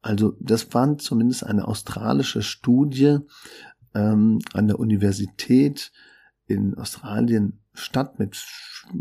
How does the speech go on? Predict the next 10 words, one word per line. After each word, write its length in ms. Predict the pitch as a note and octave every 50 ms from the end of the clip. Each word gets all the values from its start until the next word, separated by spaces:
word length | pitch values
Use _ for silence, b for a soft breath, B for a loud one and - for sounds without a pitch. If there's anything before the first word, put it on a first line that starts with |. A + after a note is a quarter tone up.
| - B2 -
vielen 360 | - - - D3 B2 A#2+ G#2+
Befragungen 1040 | G#2+ G#2 - - - D3+ C3+ A#2 C#3 D3+ D#3 E3 E3 D#3 D#3 D3+ D3+ D3+ D3+ F3 - _
und 240 | - A2 G#2+ G#2+ -
da 100 | A2 A2
haben 160 | G#2+ G2+ G#2
vierundsechzig 880 | - - - - E3 D#3+ D#3+ C#3+ B2 - A#2 A#2 - - - B2 A2 -
Prozent 760 | - - - - - - - A2+ A#2 C3 B2 B2 - - -
der 200 | - C#2+ - - - _ _
Erwachsenen 760 | - G3+ G3+ F#3 - - A#2 - - - - - - A2 G#2 -
gesagt, 720 | - - - - - - - - - A#2 A#2 - _ -